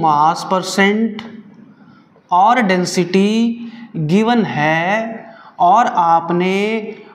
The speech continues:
मोलैरिटी कैलकुलेट करनी है, मोलैरिटी बेटा, मोलैरिटी कैलकुलेट करनी है, तो सिंपल सा फार्मूला है X multiply D multiply ten over M B। अभी बताते हैं ये क्या क्या चीज़ है।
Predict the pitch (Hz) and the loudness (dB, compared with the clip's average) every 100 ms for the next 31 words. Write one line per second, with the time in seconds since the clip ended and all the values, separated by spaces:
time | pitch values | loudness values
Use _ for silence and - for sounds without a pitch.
0 | - 175 185 185 180 185 190 214 254 262 | -10 -2 0 2 2 2 0 0 2 0
1 | 247 196 185 190 185 180 175 175 165 170 | 0 -2 -2 0 0 0 -2 -2 -2 -2
2 | 165 156 175 180 170 160 160 170 175 190 | -2 -2 -2 -2 -4 -4 -2 -2 0 -2
3 | 190 220 202 175 - 117 101 123 - _ | 0 0 0 -2 -2 -4 -6 -12 -20 _
4 | _ _ _ _ - _ _ - 170 180 | _ _ _ _ -20 _ _ -6 0 2
5 | 180 180 196 233 214 196 190 185 180 - | 2 0 0 0 0 -2 0 0 0 -2
6 | 170 165 160 156 175 208 214 214 - - | -2 -2 -2 -2 0 0 -4 -8 -14 -18
7 | - 196 190 202 220 208 220 220 214 208 | -6 -2 -2 0 0 2 -2 0 0 2
8 | 190 190 190 190 180 185 - 185 185 - | 2 2 0 0 0 -2 0 0 0 -4
9 | 220 196 185 190 190 196 190 170 180 180 | -2 0 0 -2 0 0 0 0 0 0
10 | 180 170 170 175 170 165 170 170 180 - | -2 -4 -2 -2 -2 -2 -2 -2 -2 -4
11 | 165 160 185 220 220 208 - - 160 160 | -4 -2 0 -2 -4 -14 -18 -12 -6 -2
12 | 165 156 151 143 - 180 185 175 175 185 | -2 -2 -2 -2 -2 -2 0 -2 -2 0
13 | 185 185 180 160 160 170 160 170 226 247 | 0 0 -2 -2 0 0 0 2 0 -2
14 | - - | -12 -16